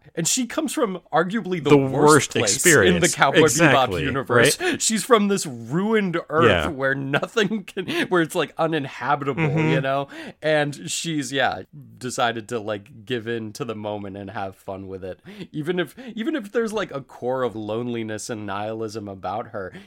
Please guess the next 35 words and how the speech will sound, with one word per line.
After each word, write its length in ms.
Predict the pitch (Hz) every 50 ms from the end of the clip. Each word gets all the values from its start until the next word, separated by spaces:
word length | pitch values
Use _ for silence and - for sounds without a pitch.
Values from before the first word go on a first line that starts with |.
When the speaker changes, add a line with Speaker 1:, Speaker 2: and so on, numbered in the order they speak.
| - - -
Speaker 1:
it 120 | 139 143
expresses 680 | 151 143 - - - - 170 175 190 202 202 175 170 175
itself 420 | 175 165 - - 175 170 165 - -
through 240 | - 160 160 160 147
pure 320 | - - - 139 151 147
joy 480 | 123 107 98 - 127 131 147 131 123 120 -
at 200 | 123 127 - _ -
everything. 440 | 139 143 123 143 143 123 110 -
Speaker 2:
Exactly. 560 | 135 117 117 110 107 110 117 113 - - 92 85
Speaker 1:
And 80 | 87
the 40 | -
way 140 | 131 147 151
that 160 | 143 160 151
she 160 | - - 160
just 240 | 120 131 131 - -
collects 720 | - - - 139 131 127 123 127 120 - _ - - - - -
everything. 680 | 143 127 104 120 127 113 110 - - 104 92 95 104
She's 380 | 120 - - 123 113 - - - 240 - -
surrounded 800 | - - - - 151 131 123 131 131 147 147 135 139 147 131 113
by 260 | 104 120 110 117 120 117 - -
just 200 | - 110 120 92 101
refuse 760 | 101 98 101 107 127 131 131 - - 127 123 110 104 95 92
that's 200 | - 117 107 -
all, 220 | 131 120 120 120
like, 260 | 117 117 110 104 - -
just 220 | - 117 - -
material 960 | 139 135 117 117 110 - - - - - 143 135 139 135 131 120 117 113 113 117 -
enjoyment 800 | 123 117 113 101 104 104 110 110 113 113 110 107 104 101 _
to 140 | - 120 95
her 380 | 90 98 92 92 87 85 - - -
in 160 | 135 117 117
some 320 | 110 - 131 110 110 113
small, 460 | - - - - 120 113 110 113 107
quirky 500 | 104 _ _ - 117 113 - - 117 104
way. 360 | 95 95 95 95 95 92 90